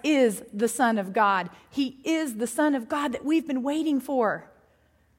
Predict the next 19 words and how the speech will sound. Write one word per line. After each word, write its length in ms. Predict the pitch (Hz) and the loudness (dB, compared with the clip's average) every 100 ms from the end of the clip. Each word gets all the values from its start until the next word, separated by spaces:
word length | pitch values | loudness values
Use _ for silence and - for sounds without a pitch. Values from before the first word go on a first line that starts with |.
| _ _ _ _ - | _ _ _ _ -4
He's 200 | 302 285 | -4 -2
preaching 480 | - 349 349 339 294 | 0 2 2 -2 -4
to 140 | 269 | -2
all 260 | - 330 330 | 4 6 6
of 100 | 277 | 2
his 120 | 277 | -2
people 340 | - 339 330 | 0 0 2
and 100 | 320 | 0
saying, 220 | 320 302 | 0 0
"Guys, 400 | 247 359 359 339 | 0 -2 -2 -4
we've 100 | 339 | -4
been 240 | 349 311 294 | -2 -4 -4
looking 320 | 349 349 349 | -8 -8 -8
for 180 | - 330 | -6 -2
this, 560 | 269 214 175 - - - _ | 0 0 -2 -12 -18 -20 _
and 140 | 311 285 | -2 0
we 100 | 269 | 2
missed 460 | 285 359 370 - | 0 -2 -4 -6
him." 360 | 285 233 180 | -4 -4 -6